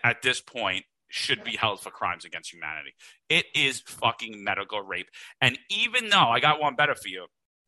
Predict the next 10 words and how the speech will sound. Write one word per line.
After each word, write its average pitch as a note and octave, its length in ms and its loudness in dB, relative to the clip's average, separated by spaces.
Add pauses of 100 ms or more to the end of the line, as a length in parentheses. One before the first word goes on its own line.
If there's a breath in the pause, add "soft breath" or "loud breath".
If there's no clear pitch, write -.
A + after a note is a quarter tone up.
(420)
super E3 400 -4
stressed - 340 4
out A#2 160 6
yesterday. A#2 520 0
I A2+ 80 6
actually B2 320 2
went A#2 220 -4
to - 40 -14
the A#2+ 100 0
doctor. G#2+ 460 2